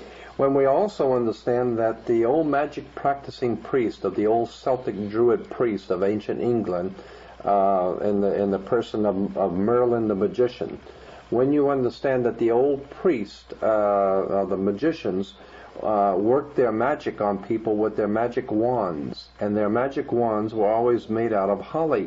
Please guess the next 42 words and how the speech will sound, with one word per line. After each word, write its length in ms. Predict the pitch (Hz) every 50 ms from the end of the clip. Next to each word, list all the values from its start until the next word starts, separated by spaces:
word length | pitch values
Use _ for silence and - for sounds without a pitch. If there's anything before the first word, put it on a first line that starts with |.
| 95 -
wood. 360 | - 104 104 98 87 78 69 - - - - - - - - - - - - - - -
And 160 | 113 113 110 110
they're 140 | 117 123
still 380 | 120 - - - - 214 190 156
working 440 | 127 117 123 131 127 - 135 123 123
their 120 | 120 110 107
magic 460 | 110 113 120 120 - 139 127 - -
today 520 | - 127 117 123 147 139 104 95 95 98 95 - - - - - - - -
on, 300 | 110 117 110 - - 117
with 160 | 113 113 107
Hollywood. 680 | - - - 156 156 151 135 113 104 92 90 90 - - - - - - - - - - -
If 100 | 98 113
you 140 | 123 127
understand 560 | 139 151 147 139 - - - 143 135 135 131 123
how 200 | 131 135 127 123
we 160 | 123 127 123
are 40 | 110
being 280 | 104 110 117 113 107 104
manipulated, 840 | 98 95 98 117 143 - - 160 147 135 135 135 139 135 143 135 135 -
we're 120 | 110 101
being, 360 | 98 107 101 101 98 92 -
uh, 100 | 101 98 95 - -
programmed, 840 | - - 151 151 139 131 135 131 131 131 131 131 131 131 127 127 - - - - - - - - - - -
uh, 180 | 87 92 95
Hollywood 520 | 95 120 123 120 127 123 120 117 120 117 104
is 180 | 107 95 - 117
nothing 400 | 120 131 131 131 135 127 120 120
more 300 | 117 113 110 110 110 107
than 180 | 104 104 95
an 140 | 101 104 101
instrument 580 | 95 120 123 123 - - - 120 120 117 104 -
in 120 | 95 101
the 100 | 98 98
hands 400 | 98 113 117 113 110 107 101 107
of 100 | 101 -
the 100 | - 98
secret 360 | - - 117 107 - 107 92
societies. 760 | - - 98 - - 110 104 98 92 87 - - 80 78 - 92
And 240 | 92 92 92 95
in 400 | 95 92 90 90 85 - 85 98
Los 280 | 107 113 123 127 - -
Angeles, 580 | 127 123 120 117 120 123 113 113 113 110 -